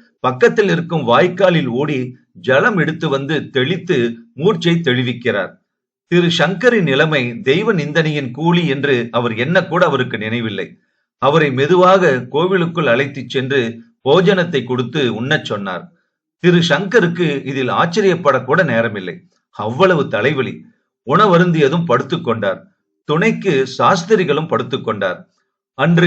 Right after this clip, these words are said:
இருவருக்கும் தூக்கம் வரவில்லை. ஒருவருக்கு வலி, இன்னொருவருக்கு குழப்பம்.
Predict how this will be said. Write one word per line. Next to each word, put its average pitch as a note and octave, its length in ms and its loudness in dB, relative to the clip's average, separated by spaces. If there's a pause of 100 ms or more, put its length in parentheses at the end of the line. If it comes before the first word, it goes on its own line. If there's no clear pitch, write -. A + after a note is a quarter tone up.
இருவருக்கும் F3+ 640 2 (220)
தூக்கம் - 320 -2
வரவில்லை. A2 440 -2 (460)
ஒருவருக்கு D#3+ 580 2
வலி, B2+ 300 2 (480)
இன்னொருவருக்கு C#3 720 0 (220)
குழப்பம். A2+ 480 -2